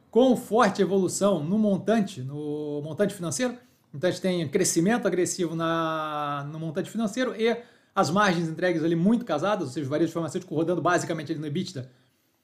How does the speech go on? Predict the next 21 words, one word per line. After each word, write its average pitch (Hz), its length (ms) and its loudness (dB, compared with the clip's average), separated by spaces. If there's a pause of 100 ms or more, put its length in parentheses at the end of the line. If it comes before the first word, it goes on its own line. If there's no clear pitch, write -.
(260)
É, 147 200 4
a 156 140 -2
qualidade 190 360 4
operacional 175 300 -4
do 147 60 -4
varejo 160 220 -2
farmacêutico 165 400 -4
rodando 165 220 0
basicamente 160 640 2
igual, 220 380 0 (320)
tá? 175 160 4
O 196 40 8
resultado 202 560 4
finan-, 214 440 0
da, 190 100 2
da 175 160 2
financeira 214 540 2
fazendo 190 440 2
justamente 170 360 -4
a - 20 -8
diferença 151 640 -6